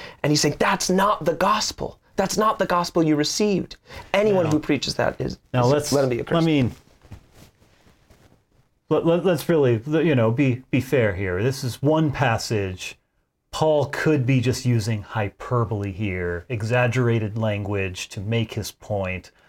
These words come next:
Speaker 2: Um, are you really suggesting that there would be angels th-, that would appear to be angels from heaven giving visions, and in fact, that angel is lying?
Speaker 1: Yep.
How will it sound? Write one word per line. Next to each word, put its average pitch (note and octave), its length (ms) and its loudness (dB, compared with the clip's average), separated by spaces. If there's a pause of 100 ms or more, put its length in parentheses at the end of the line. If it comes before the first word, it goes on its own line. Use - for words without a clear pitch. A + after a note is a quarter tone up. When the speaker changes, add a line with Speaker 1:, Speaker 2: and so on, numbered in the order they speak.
(180)
Speaker 2:
Um, G2 480 0 (220)
are C3+ 120 -2 (400)
you A#2 180 -2 (120)
really F3 380 4
suggesting B2 800 -4
that A2 160 -6
there A2 160 -2
would G2 300 -8
be F2+ 220 -8 (420)
angels C3 720 0 (440)
th-, - 140 -12
that - 240 -2
would A#2+ 100 -8
appear C#3+ 320 0
to C3+ 100 -4
be A#2 220 0
angels C3+ 560 2
from A#2 280 0
heaven C3+ 600 -2 (380)
giving C#3 600 2 (200)
visions, B2 640 0
and A#2+ 160 0
in G2 120 -2
fact, - 720 -4
that A#2+ 380 -2
angel B2 480 0
is A2 140 -8
lying? C#3+ 680 -4 (640)
Speaker 1:
Yep. E3 280 -2